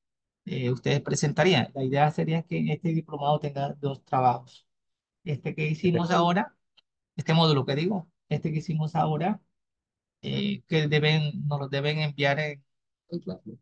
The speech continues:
Speaker 1: el Classroom, eh, un documento ya relatado en forma de, de ensayo o en forma de ponencia,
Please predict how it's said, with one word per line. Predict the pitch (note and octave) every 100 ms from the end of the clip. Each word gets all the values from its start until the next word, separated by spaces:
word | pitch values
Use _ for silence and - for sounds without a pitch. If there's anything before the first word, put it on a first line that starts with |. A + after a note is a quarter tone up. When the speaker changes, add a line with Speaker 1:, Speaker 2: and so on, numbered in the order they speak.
| _
Speaker 1:
el | C#3+ C3
Classroom, | C#3 C#3+ E3+ F#3+ G3 G3+ - _ _ _ -
eh, | D3+ D3+ D3 C#3+ C#3
un | C#3+ D3
documento | D3+ D3+ D3+ D3+ - D#3+ D#3+ D3 C#3+ C3 B2+ B2+ _ _ _ _
ya | E3 D3+ E3 - D3
relatado | D3+ C#3+ C3+ C#3+ D3 D#3
en | D3
forma | D3 C#3+ D3 C#3+
de, | C#3+ C3+ C3+ C3+ - _ _ _ _ _ _ _
de | C3+
ensayo | B2+ A#2+ D3 D3+ D3+ C#3+
o | C3 C3
en | B2+
forma | C3+ C3+ C#3+
de | C#3
ponencia, | - B2+ D3 D3+ C#3+ C3+